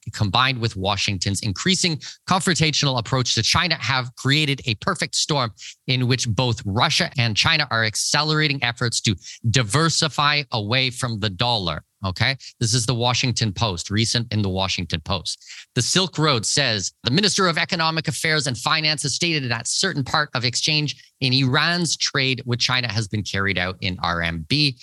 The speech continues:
The minister emphasized that the Central Bank of Iran is conducting discussions to expand the use of the Chinese government.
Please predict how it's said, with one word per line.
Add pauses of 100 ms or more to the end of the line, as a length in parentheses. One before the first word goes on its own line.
(240)
The
minister
emphasized
that
the
Central
Bank
of
Iran
is
conducting
discussions
to
expand
the
use
of
the
Chinese
government.